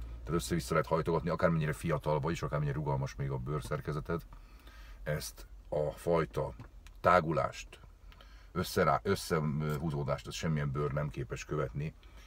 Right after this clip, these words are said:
és elviselni. Tehát mindenképpen lógni fog a bőröd, ami mondjuk egy viszonylag fiatal, vagy akár nem is annyira fiatal nőn, férfin, férfin, marha, ronda, csúnya látvány, főleg nyáron a strandon, biztos láttatok már ilyet, amikor valaki,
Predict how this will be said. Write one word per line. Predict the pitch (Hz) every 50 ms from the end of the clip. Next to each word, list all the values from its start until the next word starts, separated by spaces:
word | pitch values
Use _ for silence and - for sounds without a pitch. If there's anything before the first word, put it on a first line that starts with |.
| - -
és | - - -
elviselni. | - - - - - - 71 71
Tehát | 80 85 92
mindenképpen | 90 82 71 69 - 73
lógni | 73 73 71 65
fog | - - 65
a | 65
bőröd, | 64 65 90 92 87 82 73 - - - - - - - - -
ami | - 76 78
mondjuk | 76 76 73 65 69 67 -
egy | 69 69 69 62 - - -
viszonylag | 76 87 - - 78 69 65 65
fiatal, | - - 95 92 80 73 - - 71 69 65 - - - - - - -
vagy | - -
akár | 131 101 - 85 82 78
nem | 80
is | 76 - -
annyira | 78 76 71 65 69
fiatal | - - 82 76 67 - 71 67 67 67 - - - - -
nőn, | 85 85 80 73 69
férfin, | - - 80 78 76 71 71 65 -
férfin, | - 90 90 85 - - 82 76 65 - - - - - - - - - - - -
marha, | 85 85 92 98 95 82 - - 80 78 73 - -
ronda, | 76 76 90 90 87 85 73 76 73 71 - -
csúnya | - - 82 80 76 71 71 69 - -
látvány, | 71 80 80 80 - - 78 71
főleg | - - - 76 71 71
nyáron | 73 73 76 73 71
a | 69
strandon, | - - - 76 78 73 71 71
biztos | 69 - - 65 -
láttatok | 73 69 - - - - 64 - - 69
már | 67 73 76
ilyet, | 76 71 - 69
amikor | 69 71 65 - 69 67
valaki, | 71 69 67 - - 71 69